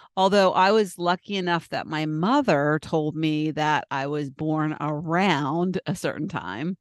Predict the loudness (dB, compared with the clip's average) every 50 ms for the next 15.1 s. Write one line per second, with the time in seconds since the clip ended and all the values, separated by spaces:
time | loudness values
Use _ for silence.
0 | _ -20 -20 -20 -20 _ _ _ -8 -8 -8 -8 -4 -2 0 2 2 2 2 2
1 | 0 -2 -4 -8 -12 -4 -4 -4 -2 2 2 2 4 4 4 2 2 2 2 0
2 | 0 2 2 0 0 0 0 0 -2 -2 0 0 0 0 0 0 2 2 2 0
3 | -2 -8 _ _ _ _ _ _ _ _ _ _ _ _ _ -4 -2 0 2 2
4 | 4 4 4 2 2 0 -2 -4 -2 0 0 0 -2 -4 -6 -6 -6 -6 -4 0
5 | 0 0 2 2 -2 -2 -2 -4 -2 0 0 0 0 2 0 0 -2 -4 -6 _
6 | _ _ _ _ _ _ -4 -2 0 2 2 2 2 2 2 0 0 -2 -4 _
7 | _ -2 0 2 2 2 0 -2 -2 -2 -2 -2 0 -2 -4 -6 -6 -8 -2 0
8 | 0 2 2 0 0 0 0 0 0 -2 -2 -4 -2 0 0 0 0 -4 -8 -2
9 | 0 0 0 0 0 -2 -2 -2 -2 -2 -4 -6 -6 -8 -8 -6 -6 -4 -4 -6
10 | -6 _ _ _ _ _ _ -2 -2 -2 0 0 0 0 2 2 0 0 -2 -2
11 | -2 -2 -2 -4 -4 -4 -4 -4 -4 -4 _ -10 -10 -6 -6 -6 -4 -6 -6 -6
12 | -6 -8 -8 -10 _ _ _ _ _ -6 -4 -2 0 0 0 2 4 4 6 6
13 | 6 4 4 2 2 2 4 4 4 2 0 0 0 0 -2 -4 _ _ _ _
14 | _ _ _ _ _ _ _ -18 -10 -6 -4 -4 -2 -2 -2 -2 -4 -4 -4 -6
15 | -6